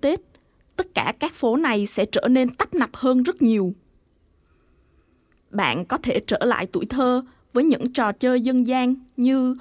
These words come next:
ô ăn quan, đi cà kheo, đánh chuyền, đá cầu, kéo co. Đi bộ trên suốt dọc đường quanh Hồ Gươm, bạn sẽ bắt gặp những hình ảnh thú vị của các bạn trẻ,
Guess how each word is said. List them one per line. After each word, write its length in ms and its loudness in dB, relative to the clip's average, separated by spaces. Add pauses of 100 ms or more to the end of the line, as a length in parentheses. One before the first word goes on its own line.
(180)
ô 160 4
ăn 300 0
quan, 340 2 (360)
đi 220 -2
cà 180 -2
kheo, 440 0 (340)
đánh 220 -2 (120)
chuyền, 300 0 (440)
đá 300 -4
cầu, 360 -2 (460)
kéo 260 -2
co. 320 0 (1160)
Đi 120 4
bộ 280 4
trên 160 4
suốt 240 0
dọc 220 -2
đường 260 2
quanh 180 2
Hồ 260 0
Gươm, 300 2 (420)
bạn 280 -2
sẽ 200 -4
bắt 200 -4
gặp 220 -2
những 300 -2
hình 160 0
ảnh 240 -4
thú 260 -2
vị 240 0 (100)
của 140 -6
các 240 -6
bạn 200 -2
trẻ, 320 -4